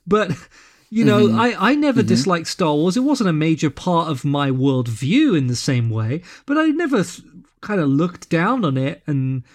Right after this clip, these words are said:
Speaker 1: felt like I should have a, a superior attitude about it. But,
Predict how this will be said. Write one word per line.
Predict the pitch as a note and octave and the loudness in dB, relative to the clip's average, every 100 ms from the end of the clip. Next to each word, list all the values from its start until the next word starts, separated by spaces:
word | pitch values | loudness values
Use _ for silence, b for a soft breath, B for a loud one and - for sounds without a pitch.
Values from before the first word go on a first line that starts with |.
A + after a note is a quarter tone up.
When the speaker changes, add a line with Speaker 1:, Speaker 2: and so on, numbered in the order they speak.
| b _ | b _
Speaker 1:
felt | - F3+ D#3+ | -2 -2 0
like | D#3 D3+ | -2 0
I | D#3 | -2
should | - | -2
have | C#3 D#3 | -2 0
a, | C#3 C3 - | 0 -4 -6
a | |
superior | C3 - D3+ - F#3+ D#3 | -4 -2 -2 0 0 -2
attitude | D3+ F3+ G#3+ F#3 E3 C3 C3+ | -2 -2 -2 -2 -2 -2 -2
about | C#3+ C3 B2+ A#2 | -4 0 0 0
it. | D#3+ A#3+ - b b b b b | -2 -6 -16 b b b b b
But, | A3 A3 | -2 -2